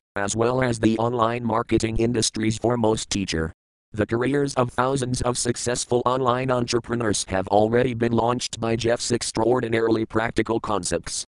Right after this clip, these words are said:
structures, strategies, tools, and processes. Launch is a must-read for all marketers. M dash The go-to handbook for making money selling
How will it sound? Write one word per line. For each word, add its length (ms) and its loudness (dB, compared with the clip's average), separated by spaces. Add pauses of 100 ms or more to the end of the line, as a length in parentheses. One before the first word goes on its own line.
(100)
structures, 680 -2 (160)
strategies, 840 -2 (180)
tools, 460 0 (180)
and 260 -4
processes. 680 -2 (420)
Launch 360 0
is 220 2
a 20 0
must-read 560 -2
for 220 2
all 180 2
marketers. 640 0
M 160 2
dash 300 0
The 80 0
go-to 420 0
handbook 560 0
for 220 0
making 340 -2
money 280 2
selling 360 0